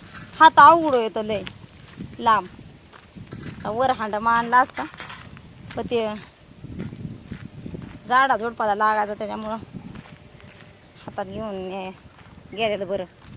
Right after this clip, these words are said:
हे असं झाडात ना येतानीच उलटी काळजी आहे.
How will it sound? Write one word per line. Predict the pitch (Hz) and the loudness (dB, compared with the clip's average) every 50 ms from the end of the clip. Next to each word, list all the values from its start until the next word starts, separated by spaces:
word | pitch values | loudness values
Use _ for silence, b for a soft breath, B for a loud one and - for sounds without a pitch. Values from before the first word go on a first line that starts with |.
| - - - - - - - - - - - - - - - - - - - - - - - - - - - - - - - - - - - - - - | -16 -16 -16 -14 -16 -16 -16 -16 -20 -20 -18 -18 -18 -18 -18 -16 -16 -16 -16 -16 -16 -16 -16 -14 -16 -16 -16 -18 -18 -18 -18 -18 -18 -18 -20 -20 -14 -6
हे | - | -2
असं | 220 240 247 240 240 226 | 0 2 2 0 -2 -4
झाडात | 208 233 247 269 262 269 233 | 2 4 4 4 4 4 0
ना | 220 233 | 0 0
येतानीच | 247 269 285 - 294 277 285 254 | 2 2 2 2 0 -2 -2 -2
उलटी | 285 285 262 226 269 | -4 -6 -6 -6 0
काळजी | 226 294 277 269 269 262 262 262 | 4 6 8 8 8 6 2 -2
आहे. | 240 240 | -4 -6